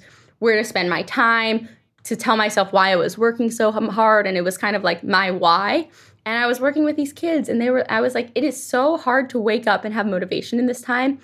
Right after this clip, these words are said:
And my North, North Star is my passion. Again, I wanted to be this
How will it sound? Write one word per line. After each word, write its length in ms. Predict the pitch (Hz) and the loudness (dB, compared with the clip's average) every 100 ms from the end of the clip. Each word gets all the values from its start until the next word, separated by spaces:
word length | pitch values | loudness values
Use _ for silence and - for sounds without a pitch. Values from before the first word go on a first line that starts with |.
| - | -8
And 140 | 214 226 | -2 0
my 160 | 214 247 | 2 2
North, 340 | 285 294 - | 2 0 -2
North 260 | 262 277 269 | 0 0 2
Star 240 | 262 262 | 2 2
is 100 | 247 | 2
my 100 | 196 | -2
passion. 460 | 190 190 - - - | -2 -4 -4 -8 -4
Again, 220 | - 185 | -2 0
I 80 | 180 | 0
wanted 260 | 185 202 | 0 -2
to 80 | 214 | -2
be 140 | 208 202 | -2 0
this 280 | 196 196 | 0 -2